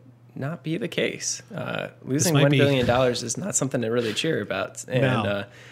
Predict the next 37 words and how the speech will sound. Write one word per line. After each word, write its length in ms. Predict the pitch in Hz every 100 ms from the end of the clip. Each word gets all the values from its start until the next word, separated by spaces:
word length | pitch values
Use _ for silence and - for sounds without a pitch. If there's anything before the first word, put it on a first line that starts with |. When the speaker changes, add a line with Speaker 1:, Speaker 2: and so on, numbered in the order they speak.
| - -
Speaker 1:
while 180 | 123 127
they've 180 | 135 131
made 160 | 131 131
their 100 | 123
marketing 680 | 110 123 131 123 120 113 110
and 520 | 117 104 101 101 101 -
developer 500 | 117 117 131 - 104
costs 480 | - 95 104 - -
already, 540 | 98 95 95 98 101 - - - - - - - -
you 80 | -
coulda 240 | 151 135
had 200 | 139 113
one 160 | 123 117
billion 360 | 117 131 110 90
more. 280 | 117 117 - - - - - -
Speaker 2:
Dude, 200 | 202 139
that's 220 | 175 -
the 80 | 160
crazy 420 | - 175 160 165
part. 400 | - 254 254 - - - - - - -
Like, 340 | 170 180 - - -
Speaker 1:
Yeah. 200 | 101 - - _ -
Speaker 2:
y-, 60 | 156 151 151
you, 360 | 147 185 196 - - - - -
I, 200 | 156 196 -
I 100 | 185
can't, 340 | - 208 190 - - - - - - -
I'm 140 | 151 170
not 140 | 160
an 80 | 135
expert, 280 | 120 - 101
but 120 | 110
I 40 | 143
can't 280 | - 190
remember, 340 | 147 151 147 131
again, 400 | 123 147 151 104
another 460 | 113 127 143 135